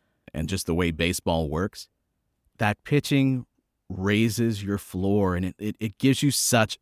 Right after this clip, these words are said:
a great starting point so that the offense doesn't have to come far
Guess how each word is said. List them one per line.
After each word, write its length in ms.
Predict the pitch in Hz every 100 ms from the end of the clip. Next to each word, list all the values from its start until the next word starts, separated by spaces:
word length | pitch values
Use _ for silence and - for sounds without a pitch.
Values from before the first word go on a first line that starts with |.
| -
a 80 |
great 380 | 110 98 95 92 -
starting 480 | - - 110 131 143
point 340 | - 92 87 - _ _ _ _ _
so 140 | - 117
that 140 | 113
the 120 | 117
offense 420 | 110 127 - 135 -
doesn't 360 | 123 151 170
have 380 | 127 127 175 -
to 80 | 160
come 260 | - 127 107
far 540 | - 156 180 117 110